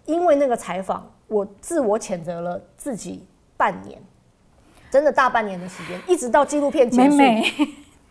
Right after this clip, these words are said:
Speaker 1: 真的到纪录片结束，
Speaker 2: 太辛苦了。
Speaker 1: 我真的回过头来，我都不断告诉自己说，“我做得不够好，我是不是啊？”但是真的到纪录片整个都结束了，都剪完了，我抽离出来看，我才明白，其实我那样做是对的。
Speaker 2: 嗯。
Speaker 1: 跟，呃，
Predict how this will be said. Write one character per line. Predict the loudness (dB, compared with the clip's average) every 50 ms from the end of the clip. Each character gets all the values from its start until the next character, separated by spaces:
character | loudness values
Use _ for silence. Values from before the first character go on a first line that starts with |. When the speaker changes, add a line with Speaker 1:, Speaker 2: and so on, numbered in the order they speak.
| -20 _ 2
Speaker 1:
真 | 4 6 6
的 | 6 4
到 |
纪 | 2 4
录 | 6
片 | 6 6
结 | 6
束， | 4 2
Speaker 2:
太 | 0
辛 | 2
苦 | 2 2 2
了。 | 0 -2 -6 -8 -2 4
Speaker 1:
我 | 4 6
真 | 6 6 6
的 |
回 | 6 8 8
过 | 8 8
头 | 6 6 2
来， | 2
我 | 4 4
都 | 4
不 | 4 2 0
断 | 0 0 2
告 | 2 0
诉 | -2
自 | -2
己 | -2 -4
说 | -4 -6
，“我 | -4
做 | -2 -2 -4
得 | -4 -4
不 | -6 -4
够 | -4 -4 -4
好， | -4 -8 -12
我 | -12 -12 -12
是 | -12 -12 -12
不 | -8
是 | -8 -6
啊？” | -6 -6 -8 -8 -12 -18 -20 -20 -20 _ _ _
但 | -2 0 0
是 | 0 -2 -2
真 | -2 -2 2
的 | 2 4
到 | 4 4 0
纪 | 0 -2 -4 -4
录 | -2 -2
片 | -2 -4 -4
整 | -4 -6
个 | -4 0
都 | 0 0
结 | 0 0 -4 -4 -4 -4
束 | -4 -2 -2 -2
了， | 0
都 | 0 -2 -4
剪 | -4 -6 -8 -8 -8 -6 -8 -10
完 | -12 -12 -10 -10
了， | -8
我 | -8 -8 -8
抽 | -8 -4 2 4 4 4
离 | 4 2 -2
出 | -6 -4 -4 -2
来 | -2 -2 -4
看， | -6 -6 -6
我 | -8
才 | -8 -10 -12
明 | -12 -10 -10 -12
白， | -12 -12 -14 -18 -20 _ _ _ _ _ _ _ _ _ _ _ _ _ _ _ _ _ _ _ _
其 | -20 -14 -12 -10
实 | -8 -6 -6
我 | -6 -4
那 | -6 -8
样 | -10 -10 -12
做 | -12 -16 -16
是 | -16
对 | -18 -18 -18 -18
的。 | -18 -20 -20 _ _ _ _ -8
Speaker 2:
嗯。 | -8 -8 -8 -8 -10 -4
Speaker 1:
跟， | -4 -2 -2 -2 -4 -6 -8 -10 -12 -18 _ _ _ _ _ _ _ _ _ _ _ _ _ _ _ _
呃， | -12 -10 -10 -10 -10 -12 -12 -14 -14 -16